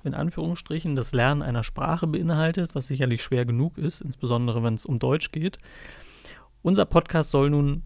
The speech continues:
dabei helfen oder möchte dabei helfen, ein Verständnis für die Hintergründe von Flucht und Migration zu entwickeln. Und hierzu wollen wir einfach die Themen in seiner ganzen Bandbreite beleuchten. Wer sind eigentlich die Menschen, die zu uns kommen?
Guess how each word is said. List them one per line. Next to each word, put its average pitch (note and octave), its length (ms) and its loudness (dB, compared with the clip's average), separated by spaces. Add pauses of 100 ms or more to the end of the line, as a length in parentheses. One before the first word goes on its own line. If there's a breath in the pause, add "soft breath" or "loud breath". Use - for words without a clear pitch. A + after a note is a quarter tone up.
(120)
dabei C#3+ 260 0
helfen C3+ 400 2
oder C#3 160 -2
möchte D3 340 4
dabei C#3+ 300 2
helfen, C#3 320 2
ein C3+ 140 -4
Verständnis D3+ 760 0
für - 160 -6
die C3 120 0
Hintergründe C3+ 600 0
von B2 160 -4
Flucht - 320 -6
und B2+ 80 0
Migration C#3 560 -2
zu - 100 -6
entwickeln. D3 600 -2 (480 loud breath)
Und - 160 -2
hierzu D3 260 2
wollen C3 220 6
wir C3+ 80 -2
einfach B2+ 400 -2 (520 soft breath)
die C3 100 0
Themen C#3 340 4
in B2+ 60 0
seiner A#2 260 2
ganzen C3+ 340 0
Bandbreite B2 960 -2
beleuchten. A2+ 640 -2 (100)
Wer B2 140 2
sind D#3 200 2
eigentlich C3+ 300 2
die C#3+ 80 0
Menschen, A#2+ 340 2
die A#2+ 120 0
zu D#3 160 -4
uns C#3 220 -4
kommen? A2 280 -4